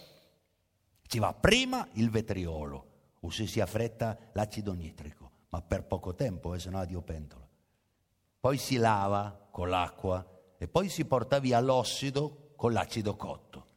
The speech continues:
Questo termine mi era nuovo. Ho chiesto un chiarimento e non immaginavo così facendo di riavvivare una vecchia cicatrice.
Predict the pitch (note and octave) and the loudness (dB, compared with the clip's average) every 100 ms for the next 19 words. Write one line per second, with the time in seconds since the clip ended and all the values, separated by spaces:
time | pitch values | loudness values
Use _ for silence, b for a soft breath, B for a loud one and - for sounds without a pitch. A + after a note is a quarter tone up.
0 | b b b - C#3 - E2+ - E2 D#2 | b b b -8 -8 -6 -8 -6 -6 -6
1 | D#2 D#2 F2 F#2+ F#2 _ _ _ _ b | -8 -8 -8 -10 -14 _ _ _ _ b
2 | b b b b b _ _ C3 A#2+ D#2+ | b b b b b _ _ -4 -4 -6
3 | C#2+ - - - _ _ _ _ _ - | -12 -20 -20 -20 _ _ _ _ _ -4
4 | D#3+ - A2 G#2 - A2 G2 - F2+ D#2+ | -2 0 0 0 0 -2 -2 -2 -4 -4
5 | D2 C#2+ C#2 - D2+ b b b A2+ G#2+ | -8 -12 -14 -16 -16 b b b -2 2
6 | C3+ A2+ G#2+ G#2+ C#3 A2 F2 G2+ A2 F#2+ | 2 2 2 0 0 0 0 0 -4 -2
7 | A2+ - B2+ - E2 D2 D2 D2+ G#2 b | -2 2 2 0 -6 -8 -10 -8 -8 b
8 | b b b _ F2 A2 A2 G2+ C3 C3+ | b b b _ -2 0 2 0 0 -2
9 | A2 A2+ B2+ - - - - - _ _ | -2 -4 -6 -6 -12 -14 -16 -20 _ _
10 | _ _ _ A#2+ A#2+ A#2+ C3+ - A2 - | _ _ _ -2 0 -2 -4 -4 -4 -6
11 | - E2+ - - - - | -8 -10 -12 -14 -16 -18